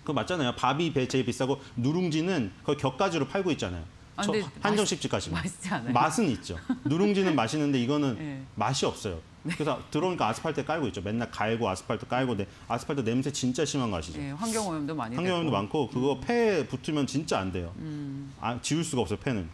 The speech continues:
Speaker 2: 어.
Speaker 1: 그래서 이거를 선박용으로 확대하면 어떨까? 이 움직임이 벌어지고 있어요. 그럼 이 시장이 커질 수가 있는 거예요. 여기까지가 바이오 증유에 대한 얘기고, 바이오 증유. 그리고 이제 경유가 있어요. 이게 우리가 바로 우리가 주유소에서 맨날 넣으시는 그 기름에 관련된 거예요.
Speaker 2: 음.
Speaker 1: 바이오 디젤.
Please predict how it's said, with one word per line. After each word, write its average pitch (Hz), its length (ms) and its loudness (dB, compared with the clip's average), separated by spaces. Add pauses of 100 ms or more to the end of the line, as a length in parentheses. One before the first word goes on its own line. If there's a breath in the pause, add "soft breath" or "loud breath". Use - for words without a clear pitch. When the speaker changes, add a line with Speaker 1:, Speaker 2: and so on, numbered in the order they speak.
Speaker 2:
어. 110 360 -10 (400)
Speaker 1:
그래서 120 160 0
이거를 131 360 4 (240 loud breath)
선박용으로 262 720 4
확대하면 208 420 2
어떨까? 87 680 -4 (360)
이 180 140 2
움직임이 156 500 2
벌어지고 110 280 0
있어요. - 120 -6
그럼 165 120 0
이 160 80 0
시장이 175 260 2
커질 247 220 2
수가 120 180 -2
있는 80 180 -4
거예요. 120 180 -4 (480 loud breath)
여기까지가 151 480 2
바이오 147 420 2
증유에 160 560 2
대한 98 240 0
얘기고, 82 260 -8
바이오 107 280 -2
증유. 117 360 -2 (580 loud breath)
그리고 185 360 2
이제 156 320 2
경유가 208 400 4
있어요. 113 200 0
이게 208 240 4
우리가 175 400 2
바로 127 300 2 (340 loud breath)
우리가 175 260 2
주유소에서 196 580 4
맨날 202 380 6
넣으시는 185 460 2
그 156 120 -2
기름에 226 360 4
관련된 117 420 2
거예요. 180 160 -2
Speaker 2:
음. 208 540 -2
Speaker 1:
바이오 208 440 4
디젤. 160 520 -2